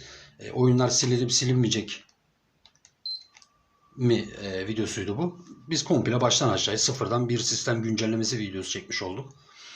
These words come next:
Buradan da oyun silinir,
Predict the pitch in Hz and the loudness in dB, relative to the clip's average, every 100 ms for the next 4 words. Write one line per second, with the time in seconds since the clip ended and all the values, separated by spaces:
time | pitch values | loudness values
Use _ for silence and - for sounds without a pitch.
0 | - _ _ _ _ _ _ _ _ _ | -20 _ _ _ _ _ _ _ _ _
1 | _ _ - - 127 110 95 98 123 120 | _ _ -20 -2 0 2 0 0 0 0
2 | 123 110 107 110 - | 0 0 2 0 -2